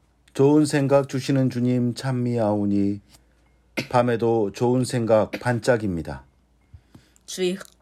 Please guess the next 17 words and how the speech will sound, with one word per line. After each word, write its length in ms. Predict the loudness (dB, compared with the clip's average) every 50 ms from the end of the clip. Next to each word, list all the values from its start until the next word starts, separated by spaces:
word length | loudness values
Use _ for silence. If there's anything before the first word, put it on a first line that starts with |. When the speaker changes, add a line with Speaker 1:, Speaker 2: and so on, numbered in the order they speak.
| _ _ _ _ _ _ _ _ _ _
Speaker 2:
언제나 480 | -14 -12 -10 -8 -6 -6 -6 -6 -6 -8
내 180 | -8 -8 -8 -8
앞에 340 | -10 -10 -10 -10 -10 -10
모시오니 760 | -10 -10 -12 -12 -12 -12 -12 -12 -12 -12 -12 -12 -12 -14 -16 _ _ _ _ _ _ _ _ _ _ -20 -20 _ _ _ _ -16
내 220 | -10 -6 -6 -4
앞에 400 | -4 -6 -8 -8 -6 -6 -6 -6
당신 460 | -8 -10 -12 -12 -12 -12 -12 -10 -10
계시면 560 | -8 -8 -10 -10 -10 -12 -12 -12 -14 -14 -14 -12
흔들릴 520 | -12 -10 -10 -10 -10 -10 -8 -10 -10 -12
것 180 | -12 -12 -12 -12
없습니다. 560 | -12 -14 -16 -18 -18 -18 -18 -18 -18 -20 -20 _ _ _ _ _ _ _ _ _ _ _ _ _ _ _ _ _ _ _ _ _
Speaker 1:
그러므로 640 | 0 2 2 4 4 4 2 4 4 4 4 2 0
이 160 | 0 0 2 4
마음 400 | 4 6 6 6 4 2 0 -2
인없이 560 | -2 0 0 2 2 0 -2 -4 -4 -4 -4 -4
기쁘고 560 | -6 -10 -10 -6 -4 -2 2 2 2 2 2
즐거워 600 | -2 -4 -4 -2 0 0 0 -2 -4 -6 -8